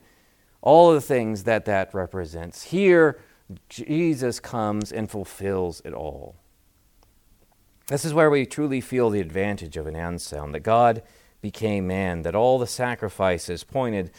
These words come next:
to the one sacrifice that was necessary. They only pointed, for they could not atone, for there must be a sacrifice of infinite worth to take the sins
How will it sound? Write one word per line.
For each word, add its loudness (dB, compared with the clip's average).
to -4
the 0
one 0
sacrifice -2
that -4
was -10
necessary. -12
They 8
only 4
pointed, -2
for -8
they 0
could -8
not 2
atone, -4
for -4
there 4
must 0
be 0
a 2
sacrifice 2
of -6
infinite -4
worth 0
to 2
take -2
the -2
sins -2